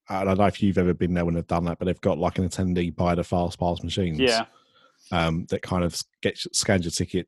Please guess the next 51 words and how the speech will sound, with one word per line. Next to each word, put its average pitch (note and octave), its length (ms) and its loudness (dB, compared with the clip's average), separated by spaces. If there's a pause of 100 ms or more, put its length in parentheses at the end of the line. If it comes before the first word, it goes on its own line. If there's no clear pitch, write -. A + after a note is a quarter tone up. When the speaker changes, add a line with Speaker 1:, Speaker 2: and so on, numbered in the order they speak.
(100)
Speaker 1:
in F2+ 80 -2
order F2 180 0
to - 140 -10
get, F2+ 340 -2
you G#2+ 100 -2
know, F2 100 4
ju-, C#3+ 160 4
just - 260 2
as A2 140 6
a G2+ 40 2
way G2+ 160 6
to - 120 -4
speed F#2 280 -2
things E2 200 -4
up. D#2 200 -4 (500)
Speaker 2:
Yeah. B2+ 200 -2
Speaker 1:
'Cause G2 120 -6
some G2+ 160 6
people F2+ 180 4
do F#2 200 4
kind F2 240 -2
of E2+ 60 -2
stand F2+ 300 2
there E2 100 2
and D2 120 -6
faff E2+ 160 -2
about E2+ 260 0
with D2+ 100 -8
tickets - 640 -4
and D2+ 180 -6
stuff, D2+ 280 -4
don't E2+ 200 -6
they? D#2 140 -8 (340)
Speaker 2:
Yeah, A#2+ 200 6
and - 80 -6
Speaker 1:
Kind D#3 180 6
of F#3 60 6
Speaker 2:
sometimes E3+ 380 6
they - 80 2
Speaker 1:
scan G2+ 100 6
the - 60 6
Speaker 2:
don't G2 100 6
Speaker 1:
wrong - 80 8
Speaker 2:
work. D#3 100 10
Speaker 1:
side F#2 560 6
and, F2 380 0
yeah. A#2 140 6
Speaker 2:
Yeah. D3 240 8 (1200)
Speaker 1:
So - 140 0
Speaker 2:
Yeah. A#2+ 80 8
Speaker 1:
maybe, G#2 280 6